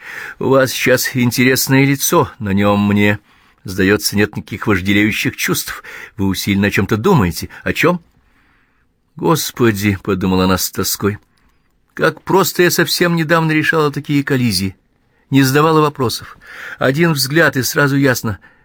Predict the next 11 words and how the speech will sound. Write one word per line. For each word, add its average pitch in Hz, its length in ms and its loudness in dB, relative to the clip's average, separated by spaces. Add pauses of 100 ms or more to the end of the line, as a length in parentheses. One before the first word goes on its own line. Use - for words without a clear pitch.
(180)
о 160 140 -2
чем 156 300 2
примерно 143 400 2
человек 135 360 0
думает. 107 520 0 (800)
Ничего 113 400 0
так 110 180 -6
не 107 80 2
вернулось. 101 640 -2 (540)
Вот 143 200 -2
незадача». 95 540 -4